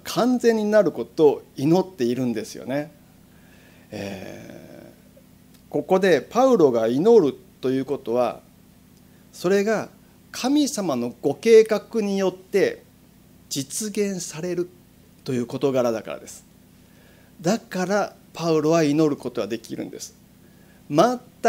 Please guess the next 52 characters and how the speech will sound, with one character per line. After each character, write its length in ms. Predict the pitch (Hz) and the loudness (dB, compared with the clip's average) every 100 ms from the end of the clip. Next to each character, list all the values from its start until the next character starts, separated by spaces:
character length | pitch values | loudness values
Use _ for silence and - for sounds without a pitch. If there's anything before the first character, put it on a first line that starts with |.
| 220 | 0
く 140 | - 190 | -2 -4
不 140 | - | -4
可 200 | - 220 | -2 0
能 200 | 202 143 | 2 0
な 160 | 110 98 | -2 -6
こ 160 | - | -10
と、 320 | 110 - 135 - - - _ - | -10 -8 -8 -10 -20 -20 _ -6
神 280 | 226 226 | -2 0
様 320 | 214 190 165 135 | -2 -2 -2 -2
の 140 | 110 | -4
御 180 | 120 147 | -4 0
心 380 | 202 185 190 165 | 0 2 2 2
に 100 | 143 | 0
か 200 | - 190 | -4 -2
な 180 | 190 | 2
わ 100 | 196 | 2
な 140 | 190 139 | 2 -2
い 80 | 117 | -2
こ 120 | 113 | -8
と 180 | - 185 | -2 -2
を、 200 | - - - - - - - - | -2 -8 -20 -20 -20 -20 -20 -8
使 280 | - 170 | -6 -2
徒 140 | 165 120 | 0 0
パ 260 | - 143 | 0 0
ウ 100 | 135 | 0
ロ 80 | 120 | 2
は 240 | 147 - - | 0 0 -4
祈 240 | 135 165 156 | 0 2 0
る 80 | |
こ 120 | 139 - | -2 -10
と 120 | 107 | -10
は 80 | 107 | -2
あ 40 | |
り 80 | 139 | 0
ま 100 | 139 | 0
せ 120 | 120 | -2
ん。 60 | 101 - _ _ _ _ _ _ - - - - - | -10 -20 _ _ _ _ _ _ -20 -20 -20 -20 -18
し 140 | - - | -10 -4
か 180 | 160 131 | -2 -2
し 140 | - | -6
パ 160 | - 117 | -8 -6
ウ 80 | 113 | -6
ロ 100 | 113 | -4
は 220 | 147 - _ _ _ - - - _ _ _ _ - | -6 -8 _ _ _ -20 -20 -20 _ _ _ _ -18
罪 400 | - 196 208 160 | -4 0 4 4
を 60 | 131 | 4
犯 340 | - 151 156 | 0 -6 -4
し 160 | 151 151 | -2 -2
続 320 | - 165 175 | -2 0 0
け 80 | 139 | -2
て 240 | - 220 - | -14 -16 -8
失 260 | - 180 | -4 -4